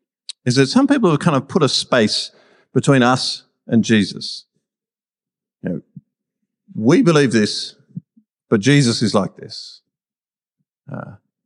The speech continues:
we're exclusive, intolerant, but Jesus is loving and inclusive." And that grieves us, right? Because we, we wanna, we, we see ourselves as connected to Jesus. We see ourselves as aligned with him.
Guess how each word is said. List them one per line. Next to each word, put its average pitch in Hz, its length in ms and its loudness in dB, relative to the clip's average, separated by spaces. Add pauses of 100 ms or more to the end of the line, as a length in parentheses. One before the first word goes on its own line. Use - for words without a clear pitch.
(720)
we're 160 280 4
exclusive, 117 800 -2
intolerant, 117 580 0 (520)
but 123 100 -2
Jesus 170 460 2
is 117 100 2
loving 127 460 2
and 113 180 2
inclusive." - 1040 -4 (1200)
And 135 80 -2
that 180 160 0
grieves 208 380 2
us, - 460 -14
right? 202 260 0 (580)
Because 160 260 0
we, 175 200 0 (500)
we 160 160 0
wanna, 170 400 2 (500)
we, - 200 0
we 165 140 2
see 220 340 0
ourselves 135 500 2
as 131 100 -2
connected 151 680 0
to 143 80 -6
Jesus. 175 420 -2
We 131 120 0
see 151 200 0
ourselves 139 400 2
as 131 100 2
aligned 147 640 2
with 120 240 -4
him. 104 260 -6